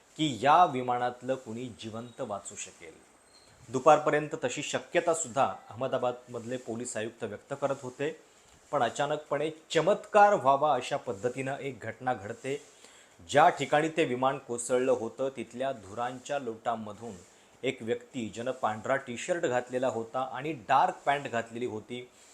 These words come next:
थोडासा लंगडत, अ, तो बाहेर येतो. त्याच्या चेहऱ्यावरती जखमा होत्या आणि तो तिथं सगळ्या लोकांच्याकडे बघून केवळ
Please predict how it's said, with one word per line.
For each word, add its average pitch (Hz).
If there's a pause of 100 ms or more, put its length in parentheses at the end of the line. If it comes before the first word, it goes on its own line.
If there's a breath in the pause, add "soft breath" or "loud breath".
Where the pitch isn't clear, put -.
(140)
थोडासा 127
लंगडत, 117 (560 loud breath)
अ, 110 (100)
तो 135
बाहेर 110
येतो. 143
त्याच्या 135
चेहऱ्यावरती 151
जखमा 123
होत्या 120 (400 loud breath)
आणि 127
तो 165
तिथं 151 (340 loud breath)
सगळ्या 151
लोकांच्याकडे 147
बघून 127
केवळ 135